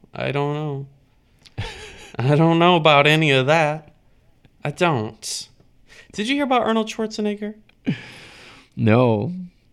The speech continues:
Speaker 1: He
Speaker 2: Wha-, what'd he do? <laughs>
Speaker 1: You know what? <laughs> Finish the sentence. What'd
Speaker 2: What'd
Speaker 1: you
Speaker 2: he
Speaker 1: do?
Speaker 2: do?
Speaker 1: What'd you do?
Speaker 2: Fart?
Speaker 1: He did
Speaker 2: Did Arnold
Speaker 1: fart.
Speaker 2: Schwarzenegger? <laughs> No, he didn't.
Speaker 1: He did fart.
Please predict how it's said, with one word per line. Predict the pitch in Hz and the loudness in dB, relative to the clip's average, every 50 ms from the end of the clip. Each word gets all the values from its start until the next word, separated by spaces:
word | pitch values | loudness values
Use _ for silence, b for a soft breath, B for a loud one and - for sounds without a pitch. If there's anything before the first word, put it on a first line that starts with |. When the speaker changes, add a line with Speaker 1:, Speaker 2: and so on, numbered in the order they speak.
| _ _ - | _ _ -14
Speaker 1:
He | - 95 - 185 196 123 | -10 -4 0 4 6 6
Speaker 2:
Wha-, | 131 127 127 | 6 6 6
what'd | 127 135 135 123 123 | 6 6 6 6 6
he | 117 | 4
do? | 107 113 101 95 104 123 - 262 269 262 262 - _ _ _ - | 4 2 0 0 0 -2 -2 -4 -6 -6 -8 -12 _ _ _ 2
<laughs> | 254 233 - - 190 175 - - 139 147 - - - - - - | 4 4 4 4 2 2 0 -2 -10 -14 -14 -16 -20 -18 -10 -6
Speaker 1:
You | 143 139 151 196 | 0 2 2 4
know | 202 190 208 269 302 | 6 6 8 8 8
what? | 254 226 - - - 156 | 8 6 6 6 4 2
<laughs> | 135 - 139 151 - - 135 - - - | 2 0 0 -2 -2 -2 -6 -10 -12 -14
Finish | - - - 196 190 185 - - | -12 -4 0 2 2 2 2 0
the | 185 | -2
sentence. | - - 240 - 107 117 113 104 - - - - - _ _ _ _ _ _ _ _ _ _ _ | -2 -2 -2 -2 -2 -6 -6 -8 -10 -14 -16 -16 -18 _ _ _ _ _ _ _ _ _ _ _
What'd | - - 139 139 | 2 4 6 8
Speaker 2:
What'd | 139 135 135 127 | 8 8 6 6
Speaker 1:
you | 131 196 | 6 6
Speaker 2:
he | 175 | 4
Speaker 1:
do? | 113 90 71 - | 4 2 -2 -6
Speaker 2:
do? | - 254 - _ _ _ _ _ | -8 -10 -12 _ _ _ _ _
Speaker 1:
What'd | - 135 175 185 185 | -2 -2 -2 -2 -2
you | 202 190 | -6 -6
do? | 196 262 285 | -4 0 2
Speaker 2:
Fart? | 139 131 156 202 - - - _ _ - | 4 4 4 2 -2 -4 -8 _ _ -2
Speaker 1:
He | 135 143 247 311 | 2 2 2 4
did | 262 330 403 440 - - | 4 4 4 6 6 6
Speaker 2:
Did | 151 | 6
Arnold | - - 233 202 190 165 151 | 6 6 6 6 6 4 4
Speaker 1:
fart. | 147 143 160 135 135 | 2 2 2 0 0
Speaker 2:
Schwarzenegger? | - - - - - - 226 - - - | -2 -4 -6 -6 -6 -6 -6 -4 -2 0
<laughs> | |
No, | 156 139 131 127 117 113 | 2 4 4 4 4 4
he | 107 104 | 2 0
didn't. | 104 104 101 104 101 - - - | 0 0 0 0 -2 -2 2 4
Speaker 1:
He | 233 254 | 2 4
did | 254 359 453 480 480 - | 6 6 6 6 4 2
fart. | - 381 302 247 185 143 110 - | -2 0 2 2 2 2 -2 -4